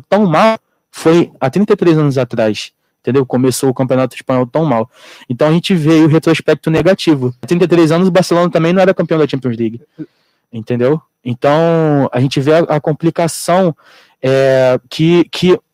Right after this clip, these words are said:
você vê que a, a complicação da diretoria é algo tão grande, é algo tão importante pra dentro de um clube, a diretoria estabilizada, que uma diretoria desestabilizou o clube que tem o melhor jogador do mundo,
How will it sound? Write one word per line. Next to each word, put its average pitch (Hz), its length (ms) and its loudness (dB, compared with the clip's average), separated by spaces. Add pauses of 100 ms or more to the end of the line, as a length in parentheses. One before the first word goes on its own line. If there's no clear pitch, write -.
(220)
você 190 340 0
vê 190 180 2
que - 160 0
a, 180 320 4
a 147 100 -2
complicação 175 760 0 (400)
da 160 120 2
diretoria 160 680 2
é 151 120 0
algo 160 180 2
tão 196 180 0
grande, 165 420 2
é 147 40 2
algo 156 140 2
tão 196 140 0
importante 185 640 -2
pra 147 160 -2
dentro 139 200 -4
de 117 100 -6
um 117 60 -4
clube, 139 400 0
a 131 80 0
diretoria 139 400 0
estabilizada, 127 760 0 (440)
que 175 160 0
uma 170 160 2
diretoria 175 800 2
desestabilizou 165 800 0
o 165 40 0
clube 165 300 -2
que - 120 -12
tem 175 160 -4
o 170 40 0
melhor 165 240 4
jogador 175 320 2
do 180 120 0
mundo, 185 400 0